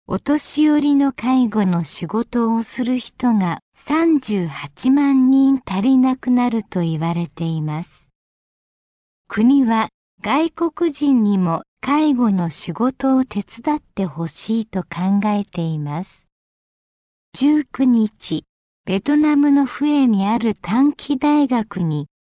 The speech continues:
日本の介護について教えるコースを作ることが決まりました。このコースは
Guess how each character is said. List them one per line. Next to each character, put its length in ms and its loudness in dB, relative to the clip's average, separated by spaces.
日 200 0
本 360 2
の 120 2
介 340 0
護 180 2
に 180 2
つ 160 -12
い 180 0
て 380 -8
教 340 -4
え 200 2
る 180 -2
コ 280 2
ー 20 0
ス 220 -6
を 280 -2
作 300 -2
る 160 0
こ 180 -4
と 180 -2
が 160 0
決 140 -6
ま 180 0
り 160 0
ま 180 -2
し 160 -10
た。 200 -6
こ 200 -4
の 180 2
コ 300 0
ー 40 -4
ス 200 -6
は 220 -2